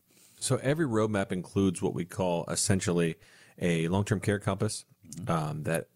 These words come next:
Speaker 1: addresses all the legal pieces. And the long-term care compass isn't just long-term care. A lot of times we build trusts, asset protection trusts that can protect some of your assets, your home or your farm or,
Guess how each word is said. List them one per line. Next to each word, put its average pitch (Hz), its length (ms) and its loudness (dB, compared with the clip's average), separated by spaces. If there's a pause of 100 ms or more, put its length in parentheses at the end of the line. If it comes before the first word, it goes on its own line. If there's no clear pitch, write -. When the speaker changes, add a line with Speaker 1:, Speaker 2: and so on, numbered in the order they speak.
(120)
Speaker 1:
addresses 87 500 0
all 80 160 0
the 87 60 2
legal 85 300 0
pieces. - 560 -12
And 87 100 0
the 90 60 2
long-term 117 340 2
care 113 140 2
compass 101 280 0
isn't 92 260 0
just 104 180 0
long-term 92 320 0
care. 85 260 0
A - 60 -4
lot 98 120 0
of 101 60 -6
times 98 240 2
we 95 120 0
build 90 260 0
trusts, - 640 -4 (140)
asset - 280 -2
protection - 360 -2
trusts 95 240 0
that 82 120 -2
can 104 80 -8
protect 92 360 -2
some 90 120 -2
of 82 120 -2
your 85 100 2
assets, 90 460 0
your 85 100 -4
home 92 340 0
or 85 40 -4
your 78 140 -6
farm 92 380 0
or, 73 140 -6